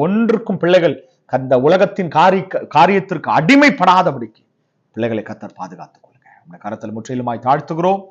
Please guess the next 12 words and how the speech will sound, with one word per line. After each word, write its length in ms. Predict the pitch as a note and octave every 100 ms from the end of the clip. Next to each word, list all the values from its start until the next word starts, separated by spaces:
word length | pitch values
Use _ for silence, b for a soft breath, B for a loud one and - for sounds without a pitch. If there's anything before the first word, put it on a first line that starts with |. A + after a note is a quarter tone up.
| _ _ _
உங்களுடைய 200 | _ G2+ -
கிருபை, 300 | F3 G3 G3 F#3+ -
தயவு 320 | D3 G#3+ A3 G#3 -
பிள்ளைகளோடு 420 | G#2 G#2 A2 A2
இருந்து 160 | G2+ F#2 E2
தாங்கி 200 | D#2+ D#2+
வழி 120 | _
நடத்துங்க. 440 | _ _ _ _ _ _ _ _ _ _ -
தொடர்ந்து 320 | F2+ B2 A2+ B2
ஆசீர்வதிங்க, 580 | C3 D3 C3+ D3 F3 - _
தொடர்ந்து 300 | A2 D#3+ F#3+
பலப்படுத்துங்க. 600 | B2+ F#2+ _ _ _ _